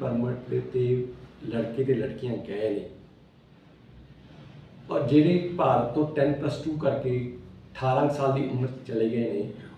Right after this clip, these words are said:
ਉਹ ਉੱਥੇ ਕੈਨੇਡਾ ਪੱਕੇ ਨਹੀਂ ਹੋ ਪਾ ਰਹੇ। ਉਹਦਾ ਮੇਨ ਕਾਰਨ ਕੀ ਹੈ ਕਿ ਸੀ ਆਰ ਐਸ ਸਕੋਰ ਕੈਲਕੂਲੇਟਰ ਇੱਕ ਫਾਰਮੂਲਾ ਹੈ ਜਿਹੜਾ ਕਿ ਕੈਨੇਡਾ 'ਚ ਵੈਲਿਡ ਹੈ ਔਰ ਤੁਸੀਂ ਆਪਦੇ ਸੈੱਲ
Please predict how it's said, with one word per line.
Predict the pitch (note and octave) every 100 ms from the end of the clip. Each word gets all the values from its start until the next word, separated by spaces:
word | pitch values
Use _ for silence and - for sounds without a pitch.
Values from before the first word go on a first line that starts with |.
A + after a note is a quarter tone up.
| -
ਉਹ | C#3+
ਉੱਥੇ | C3+ C#3+
ਕੈਨੇਡਾ | D3 A#2+ A2+ B2 B2+ -
ਪੱਕੇ | B2+ - B2+
ਨਹੀਂ | A2+ A2
ਹੋ | G#2+ - C#3+
ਪਾ | G3
ਰਹੇ। | F#3 - - - - - - - -
ਉਹਦਾ | D#3+ F#3
ਮੇਨ | F3 C#3+ C3+ D3
ਕਾਰਨ | D3 D#3 D#3
ਕੀ | D#3 C#3+ B2+
ਹੈ | B2
ਕਿ | - C#3+
ਸੀ | - - C3 B2+ C#3 D3 -
ਆਰ | - A2+ A2+ A#2 - -
ਐਸ | - -
ਸਕੋਰ | - - A#2 A2+ A2+
ਕੈਲਕੂਲੇਟਰ | G#2 G#2+ G#2+ - - - - - -
ਇੱਕ | C#3 C#3 -
ਫਾਰਮੂਲਾ | C3 A#2 A#2 A#2+ B2+
ਹੈ | B2 - - - - -
ਜਿਹੜਾ | - - C3+ D3 D3+
ਕਿ | C#3+ C3+
ਕੈਨੇਡਾ | C3+ C3 A#2+ A#2
'ਚ | B2+ C3 -
ਵੈਲਿਡ | G2+ G#2 A#2
ਹੈ | C#3 C#3 -
ਔਰ | C#3
ਤੁਸੀਂ | C3 B2+ D3
ਆਪਦੇ | B2 B2 C3+
ਸੈੱਲ | - -